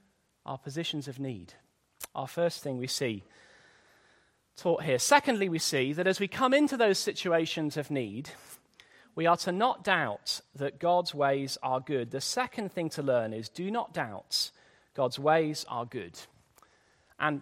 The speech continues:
the key thing here for us to see is that Israel doubts the goodness of God.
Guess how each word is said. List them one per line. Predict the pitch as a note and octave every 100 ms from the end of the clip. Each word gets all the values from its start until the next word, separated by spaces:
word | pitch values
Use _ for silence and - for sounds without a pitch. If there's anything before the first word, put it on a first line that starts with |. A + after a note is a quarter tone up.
| -
the | E3+
key | - - - C4+ C4
thing | C4+ B3+
here | C4+ C#4
for | C4 G#3
us | F#3
to | F#3+
see | - F3 C#3
is | C#3 F#3+ D3+
that | E3+ -
Israel | A#3 C4 A#3 C4+ C4+ C4+ - D#3+
doubts | G3 F#3 G3 - -
the | D3 C#3
goodness | B2+ F#3+ G#3+ G#3+ G#3+ G#3 - - - _ _ _ D3
of | C3+
God. | C3+ G#2 E2